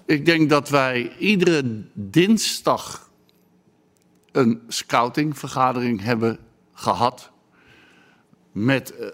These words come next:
zeg maar, twaalf mensen.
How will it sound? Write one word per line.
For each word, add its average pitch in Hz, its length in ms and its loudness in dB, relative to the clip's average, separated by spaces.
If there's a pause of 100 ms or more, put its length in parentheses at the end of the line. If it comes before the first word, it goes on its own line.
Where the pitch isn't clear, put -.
(380)
zeg 131 320 -4
maar, 113 300 -2
twaalf 147 760 -4
mensen. 123 640 -2